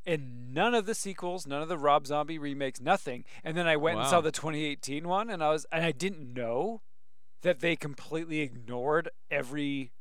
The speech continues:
Speaker 1: movie after the original.
Speaker 2: Yeah.
Speaker 1: So it
Speaker 2: You
Speaker 1: worked
Speaker 2: saw it exactly how
Speaker 1: Right.
Speaker 2: it was intended.
Speaker 1: Exactly. I didn't know that until I saw the movie, and I was like, "Oh, so this worked for me."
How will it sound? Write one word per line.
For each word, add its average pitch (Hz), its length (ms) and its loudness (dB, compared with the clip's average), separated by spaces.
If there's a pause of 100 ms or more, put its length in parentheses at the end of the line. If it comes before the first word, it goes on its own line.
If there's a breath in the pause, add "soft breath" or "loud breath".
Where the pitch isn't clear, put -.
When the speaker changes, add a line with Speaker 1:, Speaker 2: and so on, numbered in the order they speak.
(180)
Speaker 1:
movie 135 380 -4
after 127 380 -4
the 170 140 -6
original. 208 560 -6 (100)
Speaker 2:
Yeah. 180 300 4
Speaker 1:
So 196 180 6
it 208 60 8
Speaker 2:
You 208 140 -6
Speaker 1:
worked 233 180 10
Speaker 2:
saw 220 160 12
it 202 80 8
exactly 170 460 6
how 175 80 8
Speaker 1:
Right. 262 160 12
Speaker 2:
it 165 40 4
was 151 120 -2
intended. 147 500 0
Speaker 1:
Exactly. 185 580 6 (220)
I 165 140 6
didn't 180 340 -2
know 175 220 4
that 170 320 6
until 156 240 0
I 139 80 4
saw 156 380 4
the 135 100 -2
movie, 151 400 -2
and 127 100 -4
I 135 60 -2
was 131 100 -4
like, 131 180 -6
"Oh, 226 420 0 (760)
so - 180 -2
this 165 220 0
worked 147 380 2
for 147 180 -4
me." 117 280 -8